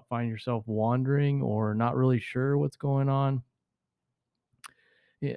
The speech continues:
or what your goals are, I mean, some of the things you can do is write 'em down. Um, journal.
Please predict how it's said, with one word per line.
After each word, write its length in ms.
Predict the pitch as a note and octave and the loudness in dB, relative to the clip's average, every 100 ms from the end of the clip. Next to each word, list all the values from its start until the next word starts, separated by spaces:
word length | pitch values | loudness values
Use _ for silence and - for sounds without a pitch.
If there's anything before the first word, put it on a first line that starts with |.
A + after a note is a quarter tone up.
| - | -4
or 260 | C3+ A#2+ A2+ | -2 -2 -2
what 400 | A2 A#2 C3 - | -4 -2 -2 -2
your 200 | B2+ A2+ | -2 -2
goals 520 | A#2+ - C3 C#3 C3+ | -4 -2 0 2 2
are, 480 | C3+ C3+ C#3 C3 - _ _ _ | 2 4 2 0 -4 _ _ _
I 40 | A2+ | -10
mean, 320 | G#2 G#2 G#2 | -8 -8 -10
some 180 | - B2+ | -4 0
of 80 | B2+ | 2
the 60 | A#2+ | 2
things 240 | C3+ B2 | 2 2
you 80 | B2 | 0
can 160 | A#2+ | -2
do 260 | A2 B2 C3+ | 0 0 0
is 100 | A2+ | 0
write 200 | A2+ A#2+ | 0 2
'em 100 | A#2+ | 2
down. 380 | A2+ A#2+ C3+ C#3+ _ _ _ _ _ _ _ _ _ _ _ _ _ _ _ _ _ _ _ _ _ _ _ | 0 0 -2 -4 _ _ _ _ _ _ _ _ _ _ _ _ _ _ _ _ _ _ _ _ _ _ _
Um, 380 | - A2 G#2 G2+ | -6 -4 -4 -6
journal. 500 | G#2 A#2+ C#3 D3 C#3 | 0 2 4 4 0